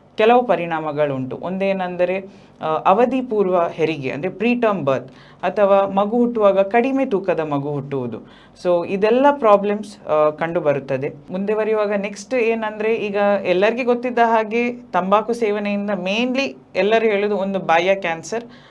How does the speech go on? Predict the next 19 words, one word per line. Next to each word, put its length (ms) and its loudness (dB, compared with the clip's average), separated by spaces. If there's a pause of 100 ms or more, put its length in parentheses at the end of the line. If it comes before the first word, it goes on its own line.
(140)
ಮತ್ತೆ 480 -4 (120)
ನಮ್ಮ 380 -4
ಲಂಗ್ಸ್ 380 -2
ಕ್ಯಾನ್ಸರ್. 420 -10 (460)
But, 340 2
ಆ, 120 4
ಈ 260 -4
ತಂಬಾಕು 680 4
ಎನ್ನುವ 260 0
ವಸ್ತು 340 -4
ಉಂಟಲ್ಲ, 360 -6
ಇದು 540 -8 (140)
ಎಲ್ಲ 260 2 (160)
ನಮ್ಮ 440 -6 (220)
ಬಾಡಿಯ 300 0
ಒಂದೊಂದು 500 0
ಅಂಗಗಳಿಗೆ, 880 0 (380)
ಆ, 320 2
ಹಾನಿಕಾರಕವಾಗಿದೆ. 1120 -2